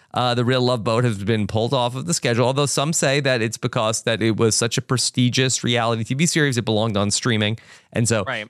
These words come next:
Speaker 1: that was the ultimate reason why they did that. But could we see, and I'm not sure at what point we would have to, uh, put this together this way, back to that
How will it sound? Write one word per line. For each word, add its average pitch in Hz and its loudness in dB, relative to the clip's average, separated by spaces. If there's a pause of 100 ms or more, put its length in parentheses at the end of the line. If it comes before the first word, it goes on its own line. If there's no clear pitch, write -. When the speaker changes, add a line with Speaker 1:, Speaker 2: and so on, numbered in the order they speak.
Speaker 1:
that 127 -4
was 127 2
the 95 0
ultimate 110 0
reason 107 2
why 101 0
they 98 0
did 92 -2
that. 95 -2 (280)
But 147 0 (360)
could 220 2
we 208 4
see, 170 4
and 147 2
I'm 151 0
not 147 2
sure 147 2
at 135 2
what 131 -2
point 139 -2
we 139 2
would 123 4
have 117 -2
to, 117 2
uh, 110 0
put - -6
this 127 0
together 135 0
this 113 0
way, 101 0 (400)
back 156 -4
to 147 4
that 131 -2